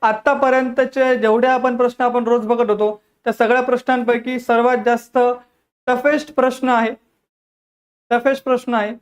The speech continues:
बरोबर का नाही? <laughs> आयपीएस चाणक्य आहे, बरोबर का नाही? जे आयपीएस ज्यांनी हा प्रश्न बनवला आहे, इथून सॅल्यूट आहे त्यांना. जबरदस्त प्रश्न होते.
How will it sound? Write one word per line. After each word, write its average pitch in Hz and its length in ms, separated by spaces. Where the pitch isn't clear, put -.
बरोबर 240 280
का 233 120
नाही? 226 140
<laughs> 240 120
आयपीएस 262 560
चाणक्य 247 480
आहे, 202 200
बरोबर 240 260
का 240 120
नाही? 196 140
जे 226 80
आयपीएस 254 480
ज्यांनी 247 280
हा 277 100
प्रश्न 254 340
बनवला 233 340
आहे, 240 200
इथून 277 420
सॅल्यूट 233 320
आहे 220 80
त्यांना. 202 260
जबरदस्त 262 480
प्रश्न 247 300
होते. 208 260